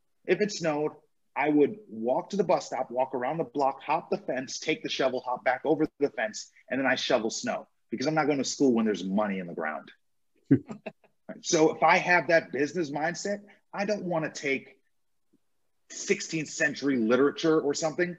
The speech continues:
Speaker 1: Like, I want to make money. Like, I, I wish there was, like, an avenue for students to make money. And I want, I want students to learn things that I believe is practical. So instead of bashing the education system on Twitter, which will somehow ne-,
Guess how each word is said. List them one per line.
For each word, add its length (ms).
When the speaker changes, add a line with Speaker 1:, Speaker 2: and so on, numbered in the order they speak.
Speaker 1:
Like, 240
I 160
want 160
to 60
make 180
money. 420
Like, 120
I, 100
I 120
wish 220
there 100
was, 80
like, 120
an 80
avenue 440
for 100
students 300
to 60
make 180
money. 340
And 140
I 300
want, 480
I 120
want 260
students 320
to 60
learn 220
things 220
that 140
I 100
believe 280
is 80
practical. 580
So 140
instead 280
of 320
bashing 680
the 140
education 520
system 520
on 320
Twitter, 440
which 240
will 100
somehow 540
ne-, 160